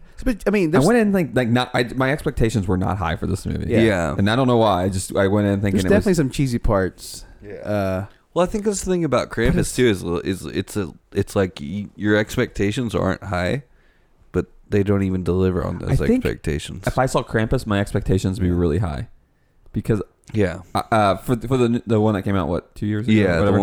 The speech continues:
Speaker 3: with Adam Scott and everything.
Speaker 2: Yeah, I think that one actually, 'cause I haven't seen it yet, but I wanted to go see that,
Speaker 3: Yeah.
Speaker 2: and I've heard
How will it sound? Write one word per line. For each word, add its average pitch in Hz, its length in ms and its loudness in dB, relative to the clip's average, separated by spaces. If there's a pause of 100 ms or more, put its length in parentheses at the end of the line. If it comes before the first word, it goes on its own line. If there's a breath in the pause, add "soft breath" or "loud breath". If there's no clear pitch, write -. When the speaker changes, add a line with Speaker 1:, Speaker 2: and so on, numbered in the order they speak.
(120)
Speaker 3:
with - 20 -6
Adam 87 280 2
Scott 87 380 -2
and 92 100 -10
everything. 90 280 -4
Speaker 2:
Yeah, 98 260 2
I 113 100 0
think 196 340 -4
that 123 240 0
one 208 140 2
actually, 143 300 -4
'cause - 80 0
I - 20 2
haven't 139 200 -2
seen 135 160 0
it 104 60 0
yet, 95 160 2
but 98 80 2
I 98 40 4
wanted 123 280 2
to 117 80 0
go 104 100 4
see 98 200 -2
that, 98 180 4
Speaker 3:
Yeah. 73 120 -6 (180)
Speaker 2:
and 95 240 -2
I've 123 140 -2
heard 92 200 -6